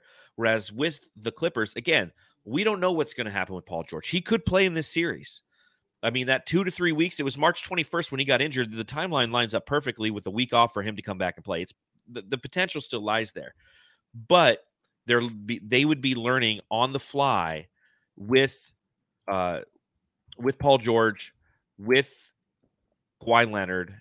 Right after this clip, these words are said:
and with Russell Westbrook all in the lineup at the same time, because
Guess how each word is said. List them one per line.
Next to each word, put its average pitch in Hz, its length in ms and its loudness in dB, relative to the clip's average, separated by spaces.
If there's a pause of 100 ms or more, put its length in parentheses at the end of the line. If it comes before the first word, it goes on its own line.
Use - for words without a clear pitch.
and 101 200 -4
with 113 360 0
Russell 104 440 -2
Westbrook 101 580 -2
all 107 240 4
in 101 80 -4
the 95 80 -6
lineup 95 380 -4
at 92 100 -14
the 95 60 -14
same 92 280 -6
time, 123 300 -4
because 104 420 -2